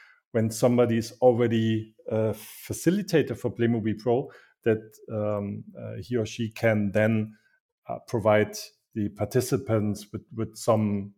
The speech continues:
um, nice, nice present. So this is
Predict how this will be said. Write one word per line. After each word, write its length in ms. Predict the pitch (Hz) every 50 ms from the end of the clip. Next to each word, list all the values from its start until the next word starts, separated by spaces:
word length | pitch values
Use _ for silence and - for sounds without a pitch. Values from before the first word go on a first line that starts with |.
| _ - -
um, 440 | 107 101 98 95 95 98 110 110 98
nice, 520 | 101 101 104 101 98 - - - - - _ _ _ _ _ _ _ _ _ _ -
nice 240 | 110 104 104 101 -
present. 520 | - - 117 120 120 110 104 92 90 - -
So 460 | - - - 120 117 120 120 117 - - _ _ _ _ _ _
this 160 | - 160 156
is 300 | 156 160 143 - - -